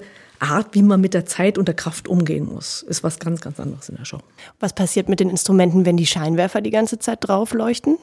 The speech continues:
Speaker 1: Also wenn's, äh, gut geht und das nicht zu heiß ist, passiert nichts. Wenn's dumm läuft, und,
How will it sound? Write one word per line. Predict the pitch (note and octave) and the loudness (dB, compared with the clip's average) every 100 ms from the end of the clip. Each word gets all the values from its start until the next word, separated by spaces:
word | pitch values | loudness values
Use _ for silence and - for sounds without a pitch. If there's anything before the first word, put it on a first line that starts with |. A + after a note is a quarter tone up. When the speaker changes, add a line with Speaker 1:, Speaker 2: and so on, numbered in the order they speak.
| - | 2
Speaker 1:
Also | F#3 F#3+ | 4 6
wenn's, | F#3 G#3 G3+ - | 6 6 6 0
äh, | - F#3+ F#3 F#3 E3+ | 2 6 6 6 4
gut | A3 C#4+ - | 2 2 2
geht | D4 D#4 - | 0 0 2
und | A3 G#3 G#3 - | 4 4 2 -4
das | F#3 | 2
nicht | G#3 G3+ | 2 2
zu | - E3+ | -2 0
heiß | G#3 C4+ C4+ | 2 2 2
ist, | - F#3+ B3+ - - | 0 2 2 -2 -4
passiert | F3+ - G3 F3 | -6 -4 -4 2
nichts. | G3 D#4 - - - - - | 4 4 0 -12 -10 -10 -6
Wenn's | G3 G3 F#3 F3 | 2 4 4 6
dumm | G#3 C4+ | 6 6
läuft, | D4 D#4 D#4+ - | 4 0 -6 -4
und, | F#3 | -4